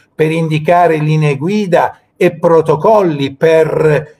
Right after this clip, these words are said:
superare la pandemia, il professor Miozzo ha ricordato che nel rispetto delle regole stabilite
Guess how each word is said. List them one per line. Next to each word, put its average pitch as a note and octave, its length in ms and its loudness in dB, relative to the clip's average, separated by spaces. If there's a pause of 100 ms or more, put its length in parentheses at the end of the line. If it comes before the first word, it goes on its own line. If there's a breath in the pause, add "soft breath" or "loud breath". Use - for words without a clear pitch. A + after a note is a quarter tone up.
(140)
superare F3+ 1040 0
la C#3 180 0
pandemia, C3+ 920 -4 (180)
il E3+ 120 -10
professor G3+ 540 0
Miozzo C3 500 -4
ha F#3 60 2
ricordato C#3 880 -4 (340)
che F3+ 400 -2 (260)
nel D#3+ 380 0
rispetto F#3+ 580 -2
delle C3+ 320 0
regole D#3 460 0
stabilite C3 1040 -4